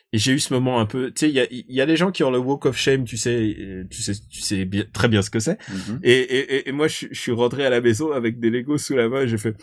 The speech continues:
Speaker 1: Non, c'est pour le travail. »
Speaker 2: C'est pas des amiibo, c'est, ça va.
Speaker 1: <laughs> Oui, voilà, et, et, euh, au moins, ça va coûter moins cher que les mecs qui ont acheté, euh, des dizaines d'amiibo,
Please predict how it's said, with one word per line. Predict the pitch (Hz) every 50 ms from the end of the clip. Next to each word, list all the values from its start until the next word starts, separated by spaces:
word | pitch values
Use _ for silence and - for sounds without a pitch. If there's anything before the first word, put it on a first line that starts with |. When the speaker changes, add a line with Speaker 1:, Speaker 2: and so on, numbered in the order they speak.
| - - _ _ _ _
Speaker 1:
Non, | 127 123 117 110 131 165 196
c'est | 196 - - 175
pour | - 135 123
le | -
travail. » | - - - - - 208 - - - - 403 - - 359 - - - _
Speaker 2:
C'est | - - 127
pas | 123 - 165
des | 160 156 147 139
amiibo, | 151 139 135 127 113 104 107 123 156 185 -
c'est, | - - 160 143
ça | 131 - 147 143
va. | 123 113 123 117 - _
Speaker 1:
<laughs> | - 123 104 107 - - - 180 180 190 175 -
Oui, | 135 160
voilà, | 175 175 190 180 175 165 123
et, | 139 151 160 - 160 160 170
et, | 160 - - - - _ -
euh, | 127 139 -
au | - 147
moins, | 147 156 190 202
ça | 175 147
va | 131 127
coûter | 117 - 123 139
moins | 131 131 139 123
cher | - - 151 -
que | - -
les | 110 107 104 104
mecs | 113 117 -
qui | - 117
ont | 104
acheté, | 104 104 104 - 117 113
euh, | 104 98 98 95 95 98 98
des | 107 110 104
dizaines | 98 101 104 104 117 117 113 107
d'amiibo, | 104 98 107 110 131 170 208 220